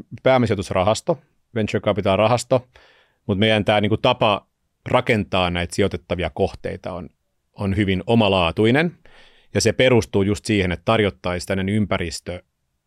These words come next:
huippulahjakkaille, kunnianhimoisille yrityksen perustajille, joilla saattaa olla idea tai idean raakile, mut ennen kaikkea valtava kunnianhimo, drive,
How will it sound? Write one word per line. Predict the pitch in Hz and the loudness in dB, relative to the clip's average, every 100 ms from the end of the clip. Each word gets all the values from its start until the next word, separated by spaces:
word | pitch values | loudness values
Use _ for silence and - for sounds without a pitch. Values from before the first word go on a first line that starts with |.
| _ _ - | _ _ -4
huippulahjakkaille, | 131 120 120 107 101 98 98 - - 92 87 | 0 0 0 0 2 2 0 -2 -2 -2 -2
kunnianhimoisille | - 110 104 95 98 90 87 87 87 87 - _ _ _ _ _ _ _ | 0 2 2 0 -2 -4 -6 -6 -6 -8 -12 _ _ _ _ _ _ _
yrityksen | 113 104 - 107 | -2 -2 -2 -2
perustajille, | 120 113 101 - 95 87 87 90 _ _ _ _ _ _ _ _ _ | 0 0 0 -2 -2 -2 -6 -10 _ _ _ _ _ _ _ _ _
joilla | - 113 110 | 0 2 4
saattaa | 147 143 - 113 107 | 4 2 2 2 4
olla | 104 98 - - | 4 2 -4 0
idea | 120 107 95 90 - _ | 2 4 2 -2 -10 _
tai | 110 110 | 0 4
idean | 120 117 107 | 4 4 2
raakile, | 117 113 101 104 95 90 - _ _ _ | 2 2 2 0 -2 -2 -8 _ _ _
mut | 123 | 2
ennen | 123 107 | 4 4
kaikkea | 107 98 107 104 | 2 2 2 2
valtava | 101 98 98 | 2 0 0
kunnianhimo, | 107 104 95 92 90 92 - _ _ _ _ - 98 | 0 0 0 -2 -4 -8 -12 _ _ _ _ -10 0
drive, | 101 98 95 92 | 2 2 0 -4